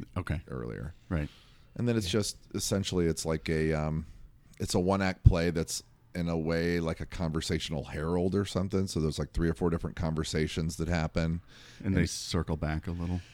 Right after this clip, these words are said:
Speaker 2: Yeah, they, they do or they don't.
Speaker 1: Sure.
Speaker 2: They, um, but it, I mean, it usually has kind of a shape to it that
Speaker 3: Sure.
Speaker 2: that, uh, where we're planting seeds at the beginning and then, uh, seeing what grows and then kinda listening to the show and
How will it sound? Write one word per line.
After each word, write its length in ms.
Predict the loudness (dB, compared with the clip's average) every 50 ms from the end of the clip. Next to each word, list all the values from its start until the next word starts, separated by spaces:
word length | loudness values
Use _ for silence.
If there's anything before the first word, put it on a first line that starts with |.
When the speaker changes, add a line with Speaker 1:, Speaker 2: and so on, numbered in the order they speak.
| -20 -12 -4
Speaker 2:
Yeah, 680 | -2 0 4 6 6 6 6 4 6 4 4 4 2 0 -2 0
they, 200 | 2 4 4 4
they 240 | 2 2 2 2 4
do 180 | 4 4 4
or 60 | 4
they 160 | 4 2 2 2
don't. 360 | 2 2 4 4 2 0 -2 -6 -8
Speaker 1:
Sure. 160 | -2 0 2
Speaker 2:
They, 200 | 2 2 0 -2 -2 -6 -8 -10 -8 -4
um, 380 | -2 0 0 0 0 -2 -2 -4 -8 4 4
but 100 | 4 4
it, 80 | 6 2
I 80 | 4
mean, 140 | 4 4 4
it 100 | 4 2
usually 460 | 2 2 4 4 4 4 4 4 4
has 300 | 4 4 2 2 0 -2
kind 200 | -4 -2 0 0
of 140 | 0 0 -2
a 40 | -2
shape 440 | -4 -2 0 0 0 0 0 -4 -8
to 220 | -4 -2 0 2 2
it 200 | 0 -2 -4 -4
that 240 | -2 -2 -2 -2
Speaker 3:
Sure. 240 | -2 -2 -2 -2 -2 -4 -8 -20 -20 -20 -20 -20 -20 -20 -20 -20 -10 -4
Speaker 2:
that, 220 | -2 -2 0 0
uh, 300 | 0 0 0 0 0 -2 -4 -6 -4
where 140 | -2 0 2
we're 100 | 2 2
planting 380 | 2 2 2 2 0 -2 -4
seeds 340 | -4 -2 0 0 0 0 -2
at 100 | -4 -4
the 60 | -2
beginning 540 | -2 -2 -2 -2 -2 -2 -2 -2 -2 -2 -2
and 100 | -2 -2
then, 280 | -2 -4 -4 -4 -6 -8 -12 -16 -18 -20 -20 -14 -10 -8
uh, 180 | -6 -6 -6
seeing 340 | -6 -8 -6 -4 -4 -4 -4
what 160 | -6 -8 -10
grows 420 | -8 -6 -4 -2 -2 -2 -4 -4 -4
and 120 | -4 -4
then 220 | -4 -4 -4 -8 -10 -16 -20 -20 -20 _ -20 -20 -20 _ -16 -6
kinda 180 | -4 -2 -2
listening 460 | 0 0 -2 -2 -2 -2 -2 -2 -2
to 80 | -2 -2
the 100 | -4 -4
show 400 | -6 -4 -2 -2 0 0 0 0
and 260 | -2 -2 -4 -6 -8